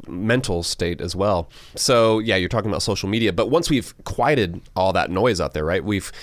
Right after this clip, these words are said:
put to rest all the messaging telling us what to buy, uh, I think it's time to get a little, little more introspective to identify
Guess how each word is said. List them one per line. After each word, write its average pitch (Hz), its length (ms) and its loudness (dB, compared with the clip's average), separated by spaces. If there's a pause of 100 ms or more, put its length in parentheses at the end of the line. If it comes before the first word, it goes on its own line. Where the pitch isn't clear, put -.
(300)
put - 140 0
to - 80 -4
rest 113 240 2
all 107 120 4
the 101 80 2
messaging 95 640 0
telling 98 340 0
us 87 220 -2
what 101 300 0
to 92 100 -6
buy, 92 600 2 (180)
uh, 98 80 -2
I 92 100 0
think 110 180 -2
it's - 140 -4
time 101 340 -2
to 113 60 -4
get 117 140 0
a 127 60 0
little, 127 420 0
little 143 180 2
more 143 160 4
introspective 156 760 0 (420)
to - 180 0
identify 139 920 2